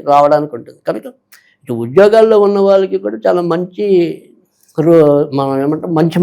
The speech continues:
మాసంగా చెప్పాల్సి వస్తుంది. So క-, వాళ్ళు గుర్తుంచుకునే ఏదైనా సరే ఒక మెమరబుల్ ఈవెంట్ కూడా జరిగే అవకాశాలు కూడా ఎక్కువ ఉన్నాయి. అంటే ఉన్నట్టుండి ఇప్పుడు సపోజ్ వీళ్ళకి అవార్డులు ఇచ్చేది కానీ ఏదైనా ఉందనుకోండి వాళ్ళ దాంట్లో సంస్థలో,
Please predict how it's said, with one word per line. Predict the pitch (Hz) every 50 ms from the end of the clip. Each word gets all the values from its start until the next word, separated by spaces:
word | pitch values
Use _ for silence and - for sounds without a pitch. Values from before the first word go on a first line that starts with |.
| 170
మాసంగా | 165 175 175 - 208 190 185 175 175 175 175 139
చెప్పాల్సి | 127 - 135 123 117 113 - 110
వస్తుంది. | - - _ 113 110 _ _ _ _ _ _ - _ _ _ _ _
So | - 180 160 156 147 139 151 156 - - _
క-, | - - 135 151
వాళ్ళు | 151 170 175 180 160 170
గుర్తుంచుకునే | 196 196 190 - 240 247 247 240 240 233 208 208 240 233 240 233 233 226 233 240 233 214 190 202
ఏదైనా | 208 208 208 214 208 202 202
సరే | 208 208 226 214 202 190
ఒక | 208 190 180 160 - - _ _ _ _ _ _ - 139 139 143 147
మెమరబుల్ | 170 190 214 233 233 226 220 240 240 226 214 220
ఈవెంట్ | 220 220 214 202 190 - 151 143
కూడా | 123 131 - - _ _ _ _ _ _ _ _ _ _ _ _ _ _
జరిగే | 143 127 151 156 175 170 190 180 170
అవకాశాలు | 160 - 170 151 151 160 151 151 147
కూడా | 135 135
ఎక్కువ | 127 - - 117 113
ఉన్నాయి. | 107 110 120 - 139
అంటే | 165 214 226 196 160
ఉన్నట్టుండి | 160 170 175 175 175 180 185 185 180 175 175 165
ఇప్పుడు | 156 - 160 147 -
సపోజ్ | 156 147 - - 170 160 160 156
వీళ్ళకి | 156 147 143 - 139 135
అవార్డులు | 139 151 156 147 151 151
ఇచ్చేది | 147 147 147 143 139 139 143
కానీ | 135 135 139 139 135
ఏదైనా | 131 135 135 135 131 127
ఉందనుకోండి | 127 123 123 127 - 120 120 117 120
వాళ్ళ | 120 117 117 117 117 _ 123
దాంట్లో | 123 123 120 117 117 117 -
సంస్థలో, | - 127 117 117 - - - 120 120 120